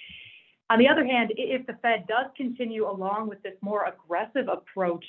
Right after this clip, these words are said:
to rate hikes, so meaning continuing at these half point steps or maybe even larger, uh, a recession is,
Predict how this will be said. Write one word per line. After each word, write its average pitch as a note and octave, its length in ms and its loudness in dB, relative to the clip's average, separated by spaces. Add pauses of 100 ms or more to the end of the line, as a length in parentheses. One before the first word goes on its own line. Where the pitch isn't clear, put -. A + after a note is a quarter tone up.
to F3+ 80 -4
rate F3+ 280 -2
hikes, - 320 -2
so G3+ 80 -2
meaning F#3+ 400 -2
continuing F#3+ 560 0
at E3 100 -2
these E3 240 0
half F#3+ 220 0 (100)
point E3+ 400 0
steps A#3 380 4
or F3 140 -2
maybe A#3 240 0
even F3+ 320 -4
larger, G#3+ 500 -4 (480)
uh, G3 140 4
a G3 80 4
recession G#3+ 640 -4
is, G#3 280 0